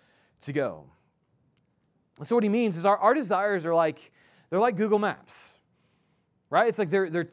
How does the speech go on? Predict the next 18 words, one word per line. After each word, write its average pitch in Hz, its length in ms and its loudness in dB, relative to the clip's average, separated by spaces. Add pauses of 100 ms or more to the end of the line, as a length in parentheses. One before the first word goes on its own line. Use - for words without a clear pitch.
giving 196 260 0
us 208 120 -6
directions. 165 460 -2
They're 135 60 -10
saying, 165 200 -8
"Turn 180 240 -10
left 175 180 -4
here, 151 220 -4
go 147 120 -2
right 156 520 0 (360)
there." 139 380 0
And 147 180 -4
they're 180 120 0
taking 202 580 -4
us 143 200 -10
to 170 140 -8
a 156 40 -6
destination, 139 720 -10